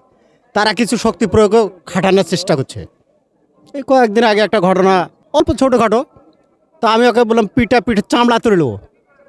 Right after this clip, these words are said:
পিঠে, পিঠে চামড়া তুলে বল, ডাক, কে আছে তোদের, ডাক।" এই কাজ কোত্থেকে না, এর কোত্থেকে হয়েছে, এর পরিপূর্ণভাবে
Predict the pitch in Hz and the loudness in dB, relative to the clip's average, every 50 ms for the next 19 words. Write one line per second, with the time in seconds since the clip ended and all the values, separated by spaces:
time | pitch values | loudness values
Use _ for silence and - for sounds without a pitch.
0 | _ _ - - - 196 196 - - 220 240 269 - 254 240 165 208 196 220 220 | _ _ -20 -12 -6 -6 -4 -2 0 0 0 0 0 -2 -4 -4 -4 -2 -2 -2
1 | 214 214 - - 156 139 123 107 _ _ _ _ _ _ _ _ _ _ _ _ | -2 -2 -2 -2 -2 -2 -4 -6 _ _ _ _ _ _ _ _ _ _ _ _
2 | _ - 202 208 - _ _ _ _ _ _ _ _ _ _ _ _ _ _ _ | _ -6 -6 -6 -6 _ _ _ _ _ _ _ _ _ _ _ _ _ _ _
3 | _ _ _ _ - 208 208 - - 170 135 165 139 156 135 165 156 147 _ _ | _ _ _ _ -2 -2 -2 -2 -2 -4 -6 -6 -6 -4 -4 -4 -6 -6 _ _
4 | _ _ _ _ _ _ _ _ _ - 156 - - 202 202 202 - - 240 247 | _ _ _ _ _ _ _ _ _ -20 -12 -6 -4 -4 -4 -6 -6 -6 -6 -6
5 | - - - 233 214 240 233 240 233 240 - - 254 233 - - 233 220 226 214 | -4 -4 -4 -2 0 0 0 2 0 0 -2 -2 -4 -4 -2 -2 -2 0 2 2
6 | 214 220 185 233 247 247 - _ _ _ _ _ _ - 180 202 214 - - - | 2 2 2 0 -2 -2 -4 _ _ _ _ _ _ -6 -4 -4 -4 -4 -8 -16
7 | - - - - _ _ _ - 208 247 269 - 277 302 302 285 269 277 240 240 | -20 -20 -20 -20 _ _ _ -2 -2 0 0 2 2 2 2 2 2 0 0 0
8 | 180 | -2